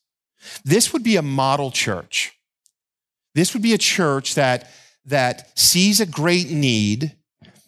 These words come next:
and supplies this need. Now,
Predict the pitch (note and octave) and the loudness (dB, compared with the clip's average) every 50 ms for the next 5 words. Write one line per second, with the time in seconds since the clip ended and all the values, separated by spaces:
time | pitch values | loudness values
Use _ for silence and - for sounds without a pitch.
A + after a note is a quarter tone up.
0 | _ _ - D#3 D#3 D3 C#3+ C3+ - - - - - - - - D#3+ D3+ D#3+ E3+ | _ _ -2 -2 0 0 0 0 0 0 0 0 -2 -4 -4 -2 0 0 0 0
1 | F3 E3+ D#3 C#3 C3 - C#3 C3+ B2 - - B2 A2+ G#2 E2+ D#2 C#2+ - - - | 0 0 -2 -2 -2 -2 0 0 0 0 0 0 -2 -2 -4 -6 -10 -16 -20 -20
2 | _ _ _ _ _ _ _ _ _ _ _ _ _ _ - E3 D3+ C3+ | _ _ _ _ _ _ _ _ _ _ _ _ _ _ -2 -2 -2 -2